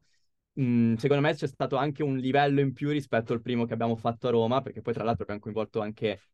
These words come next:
persone per puro caso che non, non, non fan parte di Un'Idea, <laughs> però ve-, veramente vedervi tutti intorno a un tavolo, pur non conoscendovi, discutere delle stesse cose, mettere le mani in pasta, tirar fuori delle idee che poi sicuramente,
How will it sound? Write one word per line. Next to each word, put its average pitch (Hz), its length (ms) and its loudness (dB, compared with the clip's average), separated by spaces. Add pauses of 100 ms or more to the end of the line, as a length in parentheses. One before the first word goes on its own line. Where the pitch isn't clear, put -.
persone 147 580 4
per 131 180 0
puro 147 240 0
caso 139 260 0
che 120 120 -4
non, 131 180 -4
non, 131 360 -2
non 139 140 -2
fan 156 160 2
parte 165 280 2
di 147 80 -2
Un'Idea, 147 480 4
<laughs> - 180 -14
però 143 280 0 (420)
ve-, 143 240 -6
veramente 185 420 4
vedervi 208 800 2
tutti 196 320 -4
intorno 180 420 0
a 165 80 -12
un 156 120 -6
tavolo, 127 520 2
pur 190 200 2
non 190 180 0
conoscendovi, 143 800 -2
discutere 190 520 0
delle 151 180 0
stesse 156 380 -6
cose, 120 400 0
mettere 165 400 -4
le 156 100 -2
mani 156 220 -4
in 151 140 -8
pasta, 117 400 -2
tirar 139 280 -2
fuori 160 260 -4
delle 143 240 0
idee 139 300 0
che 135 140 -8
poi 139 240 -2
sicuramente, 127 720 -4